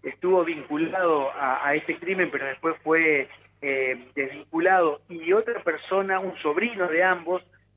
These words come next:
de apellido Flores, eh, fueron a cumplir, eh, un arresto, una prisión domiciliaria en esa casa de calle Du-, Dugrati al final, en barrio El Morro, eh, donde ocurrió el hecho. ¿Qué es lo que también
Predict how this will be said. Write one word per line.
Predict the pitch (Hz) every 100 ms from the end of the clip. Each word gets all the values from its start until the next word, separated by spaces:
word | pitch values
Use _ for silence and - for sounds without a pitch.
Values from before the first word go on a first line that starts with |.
| _
de | 143
apellido | 139 - 180 185
Flores, | 185 196 196 220 - - _ -
eh, | 156 156 151 _ _ _
fueron | 185 208 214
a |
cumplir, | 185 156 - 214 208 -
eh, | 175 156 151 151
un | 196 185 185
arresto, | 165 185 185 - 180
una | 165
prisión | 151 139 - 190
domiciliaria | 175 165 - 135 180 214 165
en | 147
esa | 156 - -
casa | 180 175 185
de | 143
calle | 156 - 156
Du-, | 143 151 - - _ -
Dugrati | 147 180 175 165
al | 156
final, | 151 151 143 120 - _ -
en | 135
barrio | 143 156 147
El |
Morro, | 147 147 127 120 - - _ -
eh, | 165 156 175 -
donde | 180 185 220
ocurrió | 240 160 160 160
el | 175
hecho. | 180 - 120 - - _ _
¿Qué | 262
es | 277
lo | 277
que | 190
también | 185 165 165 190 175 143